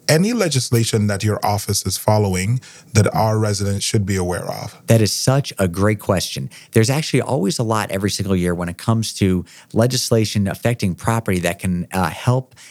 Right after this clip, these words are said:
Speaker 2: and sometimes hurt the people of, of Broward County in the state of Florida. But there's some three very good bills that will really help them. And two of them are filed by two of our rock star state representatives from Broward County.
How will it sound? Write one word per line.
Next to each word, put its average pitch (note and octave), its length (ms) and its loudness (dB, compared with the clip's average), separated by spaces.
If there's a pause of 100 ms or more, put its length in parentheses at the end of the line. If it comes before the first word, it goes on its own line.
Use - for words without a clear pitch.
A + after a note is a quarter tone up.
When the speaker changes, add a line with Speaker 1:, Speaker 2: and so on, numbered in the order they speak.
Speaker 2:
and G#2 140 2
sometimes A2+ 460 -2
hurt - 400 -2
the F#2+ 100 -4
people F#2+ 400 0
of, E2 260 -4
of E2 320 -2
Broward F#2+ 280 0
County F2+ 260 0
in E2 80 -4
the E2+ 60 -8
state F2 200 0
of D#2 80 -6
Florida. - 380 -2 (420)
But G#2+ 60 4
there's G#2+ 180 4
some G#2+ 260 2
three C#3 340 0
very B2+ 360 0
good G#2+ 340 0
bills F2 320 -2
that F2+ 140 0
will F#2 160 0
really G2+ 240 2
help F#2 300 -2
them. - 200 -8 (360)
And G#2 180 2
two F#3 220 4
of D3 80 2
them G#2 180 2
are F#2 160 -2
filed G#2+ 400 -2
by F2 140 -2
two C#3 200 0
of G#2 120 0
our F2 160 -4
rock G#2 320 -2
star F#2+ 480 -2 (240)
state B2+ 300 0
representatives G#2+ 520 0
from E2+ 160 -6
Broward G#2 300 0
County. F2 480 -2